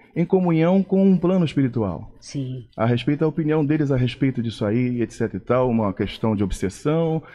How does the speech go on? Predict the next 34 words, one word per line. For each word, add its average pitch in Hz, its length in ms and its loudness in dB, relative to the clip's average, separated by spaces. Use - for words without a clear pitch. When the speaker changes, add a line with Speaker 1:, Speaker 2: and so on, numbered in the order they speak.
Speaker 1:
e 127 120 0
assim 123 280 -2
por 127 160 -2
diante. 107 500 -4
A 98 80 -6
desencarnação 107 680 -2
de 98 80 -2
alguém. 120 420 0
Então, 170 380 0
é, 143 120 -2
é, - 40 -2
é 139 40 2
um, 139 400 -2
é 113 100 0
um 120 180 0
jornal 131 520 0
de 143 80 -6
estudos 120 400 -6
psicológicos, 127 720 -4
uma 180 120 -2
revista, 170 540 -2
né, 123 100 0
que 131 120 -2
propõem 156 560 0
essa 165 260 0
divulgação 143 640 0
e 180 100 2
esse 185 180 -2
movimento. 190 580 0
É 156 60 0
dinâmico, 190 680 2
é - 40 -14
bastante 120 360 -4
dinâmico. 110 500 -2